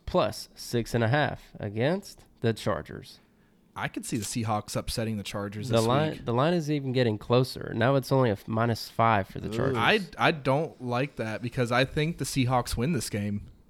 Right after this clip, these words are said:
Speaker 3: That's
Speaker 1: Oh, really?
Speaker 3: insane.
Speaker 2: Yeah.
Speaker 1: I would, I like the Seahawks too. I like, we love D K Metcalf in this game.
Speaker 3: Right.
Speaker 2: The Chargers just aren't all back yet. Keenan Allen's still in limbo. Like I said, Josh Palmer's out. They're gonna have to rely
Speaker 1: Right.
Speaker 2: on Mike Williams,
Speaker 3: I mean,
Speaker 2: which we all know is hit or
Speaker 3: their
Speaker 2: miss.
Speaker 3: offense looked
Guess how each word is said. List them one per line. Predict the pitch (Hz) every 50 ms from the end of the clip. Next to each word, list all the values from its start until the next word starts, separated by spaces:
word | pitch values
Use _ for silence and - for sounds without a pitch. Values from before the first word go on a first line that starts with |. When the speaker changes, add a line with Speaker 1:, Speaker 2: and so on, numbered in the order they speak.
| _ _ -
Speaker 3:
That's | - 143 123 120 - - 131
Speaker 1:
Oh, | 127 123
really? | 107 98 95 107 123 120 113 156
Speaker 3:
insane. | 165 165 156 135 131 -
Speaker 2:
Yeah. | 113 123
Speaker 1:
I | 151
would, | 170 175 160 -
I | 104 139 175
like | 175 180 170 -
the | 151
Seahawks | - - 151 139 135 123 113 - - -
too. | - 123 110
I | 104
like, | 101 117 - 127
we | 117 120 117
love | 117 135 151 139
D | 120 123 120
K | 113 - 113
Metcalf | 107 107 127 135 - 113 104 98 - -
in | 107 101
this | 92 - -
game. | - 101 101 101 101
Speaker 3:
Right. | 110 104 - _ -
Speaker 2:
The | 127
Chargers | - - 135 123 160 185 202 196 165 127
just | - 123 131 135 - -
aren't | 127 131 139 135
all | 135 139 135
back | 123 127 117 135 147 - -
yet. | 117 104 101 98
Keenan | - 131 127 139 135
Allen's | 135 139 143 139 135 -
still | - - 139 139 139
in | 135 131
limbo. | 127 127 131 131 131 131 131 127
Like | 123 117
I | 120
said, | - - 135 117
Josh | 113 123 120 123 - -
Palmer's | - 131 123 123 123 123 123 117 127
out. | 123 120 120 120 120
They're | 123 123
gonna | 127 131 139
have | 147 143 -
to | - 131
rely | 123 117 113 113 113 120 135 147 143 120 117 113 117
Speaker 1:
Right. | 113 110
Speaker 2:
on | 117 117 117 117 113
Mike | 117 120 120 117 -
Williams, | 120 120 123 131 135 131 123 -
Speaker 3:
I |
mean, | -
Speaker 2:
which | 127 113 - 131
we | 131
all | 120 120 123 120
know | 127 147 165
is | 143 113 -
hit | - 131 120
or | 117
Speaker 3:
their | 117 143 180 180
Speaker 2:
miss. | 123 131
Speaker 3:
offense | 139 143 - - 117 113 107 - - 113
looked | 104 110 107 98 - - - -